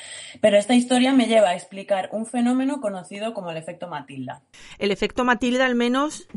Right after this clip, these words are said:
Speaker 2: <laughs> lleva el nombre de una mujer. Venga, cuéntanos.
Speaker 1: Pues el efecto Matilda se refiere precisamente al sesgo que hay para atribuir logros científicos a las mujeres.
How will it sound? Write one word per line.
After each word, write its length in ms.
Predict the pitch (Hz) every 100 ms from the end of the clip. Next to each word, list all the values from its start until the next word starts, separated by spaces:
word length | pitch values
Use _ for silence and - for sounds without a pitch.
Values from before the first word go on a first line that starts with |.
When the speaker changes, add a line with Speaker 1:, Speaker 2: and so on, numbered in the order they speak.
| - -
Speaker 2:
<laughs> 280 | - - -
lleva 340 | 190 196 254 233
el 80 |
nombre 260 | 226 220 208
de 60 | 208
una 140 | 196
mujer. 360 | 185 - 370 - - - - -
Venga, 220 | 226 196
cuéntanos. 480 | 220 226 190 170 - _ -
Speaker 1:
Pues 180 | 214 202
el 80 | 208
efecto 260 | 226 226
Matilda 500 | 269 254 254 269 247
se 120 | 277 202
refiere 340 | 196 208 196
precisamente 680 | 175 175 190 214 226 240 262
al 220 | - 180
sesgo 420 | - 208 226 233 226
que 120 | 214
hay 180 | 214 233
para 200 | 196 175
atribuir 500 | 165 170 160 185 165
logros 340 | 175 190 214 214
científicos 640 | 208 208 220 247 269 254
a 80 | 175
las 180 | 151 156
mujeres. 520 | 143 160 131 120